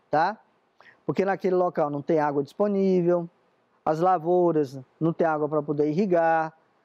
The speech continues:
a seca tá grande. Nesse caso aí do, do, desse fluxo de deslocamento, né, que a gente chama de fluxo populacional,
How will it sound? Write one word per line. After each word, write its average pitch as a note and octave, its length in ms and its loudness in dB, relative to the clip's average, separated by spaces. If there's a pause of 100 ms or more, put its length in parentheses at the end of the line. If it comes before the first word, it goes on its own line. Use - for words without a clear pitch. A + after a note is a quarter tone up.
(140)
a D#3+ 80 -2
seca D#3+ 320 -2
tá F#3 180 0
grande. F#3 680 -2 (680)
Nesse C#4+ 440 2
caso E3 380 0
aí E3 280 2
do, C#3 300 0
do, B2+ 420 -2 (180)
desse C#3+ 340 -4
fluxo A3+ 580 -2
de E3 140 0
deslocamento, E3 920 0
né, D#3 140 -2
que - 80 -6
a D3+ 40 -2
gente D3 120 -6
chama D3+ 160 -2
de D3 100 -2
fluxo G3+ 340 -4
populacional, D#3 880 -2